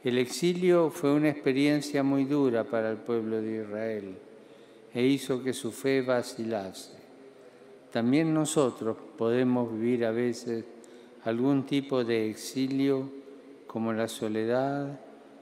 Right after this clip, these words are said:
el sufrimiento, la muerte, que se nos hace pensar que estamos abandonados de Dios. Nos podemos preguntar, ¿dónde está Dios?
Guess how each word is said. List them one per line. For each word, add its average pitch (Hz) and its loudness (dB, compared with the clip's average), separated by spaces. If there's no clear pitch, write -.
el 113 -2
sufrimiento, 123 0
la 110 0
muerte, 127 0
que 131 2
se 139 0
nos 135 2
hace 165 0
pensar 147 0
que 139 -4
estamos 135 2
abandonados 113 0
de 113 -4
Dios. 104 -6
Nos 131 0
podemos 143 4
preguntar, 123 2
¿dónde 135 2
está 107 -2
Dios? 110 -2